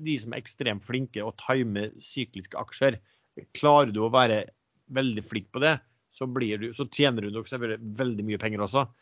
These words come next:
Det er bare at det er så utrolig vanskelig å være flink på det. Og jeg tror nesten at du, da må du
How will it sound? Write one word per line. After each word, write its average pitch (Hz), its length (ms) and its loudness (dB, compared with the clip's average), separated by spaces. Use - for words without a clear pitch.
Det 131 80 2
er 127 60 -6
bare 127 160 4
at 123 60 -8
det 131 80 0
er - 40 -4
så 123 140 -8
utrolig 98 500 -6
vanskelig 110 380 -6
å 117 140 -10
være 117 260 0
flink 85 220 -12
på 127 80 -2
det. 147 240 -4
Og 151 140 -2
jeg - 100 -16
tror 143 160 -2
nesten 151 260 -2
at 123 80 -6
du, 127 140 2
da 135 140 2
må 135 100 -2
du 127 140 0